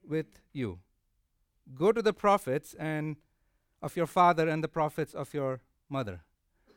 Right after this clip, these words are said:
He, in a sense, carries the kind of ministry that Elijah used to carry. Uh, he knew the word of God, and he confidently and boldly spoke the word of God.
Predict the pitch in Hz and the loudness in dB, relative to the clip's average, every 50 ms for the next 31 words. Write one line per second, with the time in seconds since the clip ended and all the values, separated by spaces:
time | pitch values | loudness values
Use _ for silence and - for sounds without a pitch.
0 | _ _ _ _ _ - - - 190 208 247 233 226 - - 226 208 220 208 - | _ _ _ _ _ -14 -8 -2 0 2 2 2 2 4 4 4 4 4 2 -2
1 | - - 220 202 220 220 220 185 175 208 - 208 202 196 190 170 175 190 196 208 | 0 4 6 6 6 4 2 -2 -2 -2 2 2 2 2 2 0 -2 0 0 0
2 | 190 - - - 208 175 175 180 - 170 170 175 170 190 180 165 180 170 156 139 | 0 -2 -4 -4 -2 0 2 2 4 6 8 8 8 8 6 4 2 2 2 0
3 | - _ _ - 156 156 156 - - - 151 - - 170 156 147 123 107 95 - | -6 _ _ -6 -4 -4 -4 -4 -6 -10 -6 0 4 6 6 6 4 2 -4 -10
4 | _ _ _ _ _ _ _ - - - - - 156 196 214 208 196 202 208 226 | _ _ _ _ _ _ _ -10 -8 -6 -4 -2 0 0 2 2 4 4 6 6
5 | 226 226 220 208 214 214 214 196 165 143 139 123 123 139 196 214 - _ _ _ | 6 6 8 8 8 8 6 4 4 4 4 6 6 4 2 0 -4 _ _ _
6 | _ _ _ - 160 180 196 180 - 190 190 208 214 - - 214 208 208 208 185 | _ _ _ -4 -2 0 0 2 4 4 4 4 4 0 -2 -2 -2 -2 -4 -4
7 | - 202 214 220 202 170 151 151 135 127 147 165 185 196 196 196 202 - - - | -4 -4 -4 -2 0 0 0 -2 0 2 2 4 4 4 4 2 -2 -2 -4 -6
8 | - 175 180 180 180 - - 160 160 147 151 151 147 147 135 131 120 120 101 90 | -2 0 2 2 0 0 -2 -2 0 2 2 2 2 0 -2 -2 0 0 0 0
9 | 87 | -4